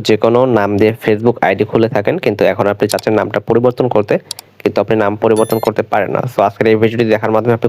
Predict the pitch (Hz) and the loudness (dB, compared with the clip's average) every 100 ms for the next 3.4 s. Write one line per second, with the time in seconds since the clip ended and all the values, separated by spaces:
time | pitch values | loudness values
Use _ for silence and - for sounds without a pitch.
0 | - 117 - 110 110 104 110 104 104 - | -2 -2 0 0 0 0 0 0 -2 0
1 | 113 113 - 101 101 107 107 127 - _ | -2 0 0 0 0 0 2 0 -2 _
2 | 104 110 120 - 113 107 110 135 143 107 | 2 4 2 0 2 2 2 0 0 -2
3 | 107 98 98 95 | -2 -4 -2 -2